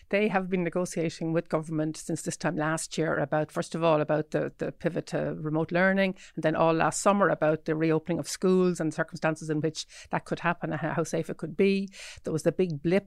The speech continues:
at the start of January after the Christmas holidays when, uh, covid rates were very high, up at six, seven thousand cases a day. And the teacher unions were actually still, they were, they were negotiating with Norma Foley around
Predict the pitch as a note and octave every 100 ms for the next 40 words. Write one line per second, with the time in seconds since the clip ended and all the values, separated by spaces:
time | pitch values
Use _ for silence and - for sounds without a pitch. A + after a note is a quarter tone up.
0 | - - D#3+ C#3+ - - - D#3 D#3+ D3+
1 | E3 F3 E3 D3 - - - - - F3
2 | F#3+ F3 E3+ - D#3 - - - - -
3 | - - - - - D#3+ D#3+ E3+ - -
4 | D3+ D#3 - D#3+ E3 - - - D#3+ -
5 | D#3+ D#3 D#3 D#3 - D#3+ - - D#3 F3+
6 | F#3+ G3 G3 - - - - E3 E3+ F3+
7 | A#3 C4 G#3+ F#3 D#3 D#3 C#3 - E3 -
8 | F#3+ F3 D#3+ - - E3 D#3+ F#3+ B3 A3+
9 | A3 G3+ G#3 G3 G3 - G3+ G3+ F#3 F3
10 | E3+ F3 E3 D#3+